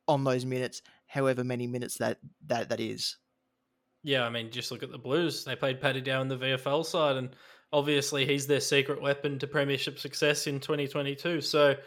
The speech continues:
Speaker 2: uh, you can't read on. Some of it's smoke and shadows. Smoke and shadows? Smoke and shadows.
Speaker 1: Smoke and mirrors.
Speaker 2: Thank you. <laughs>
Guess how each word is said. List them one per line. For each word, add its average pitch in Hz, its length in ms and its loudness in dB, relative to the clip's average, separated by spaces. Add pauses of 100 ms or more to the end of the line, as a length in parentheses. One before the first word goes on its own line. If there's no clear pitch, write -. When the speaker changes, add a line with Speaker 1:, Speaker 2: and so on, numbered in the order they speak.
(640)
Speaker 2:
uh, 151 300 4
you 165 100 0
can't 233 260 12
read 226 200 12
on. 226 180 10
Some 254 240 8
of 233 100 6
it's 220 140 2
smoke 208 340 6
and 190 120 2
shadows. 175 840 2
Smoke 165 300 -4
and 170 100 -6
shadows? 202 460 -2
Smoke 160 240 -4
and 131 140 -6
shadows. 120 280 -8 (180)
Speaker 1:
Smoke - 560 -2
and 160 100 2
mirrors. 120 600 0 (240)
Speaker 2:
Thank 143 220 -4
you. 127 300 0
<laughs> - 40 12